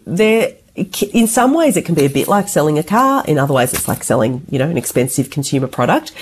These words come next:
So generally speaking, um, you may well have rights under the Australian consumer law that we've talked about before.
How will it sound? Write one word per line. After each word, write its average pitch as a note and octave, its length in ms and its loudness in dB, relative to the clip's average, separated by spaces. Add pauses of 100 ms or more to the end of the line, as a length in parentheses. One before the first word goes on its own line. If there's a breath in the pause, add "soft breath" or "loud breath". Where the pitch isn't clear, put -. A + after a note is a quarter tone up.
(300 loud breath)
So F#3 160 2
generally A3+ 420 2
speaking, C#3 720 0
um, C3 480 0
you D3 120 2
may C3 160 2
well B2+ 240 2
have B2+ 180 -4
rights A#2 420 -2
under C3 260 0
the C3 360 0
Australian C3 500 0
consumer F3 440 2
law E3+ 300 2
that B2+ 100 -4
we've C#3+ 100 -4
talked C#3 220 -4
about C3+ 220 -2
before. C#3+ 500 0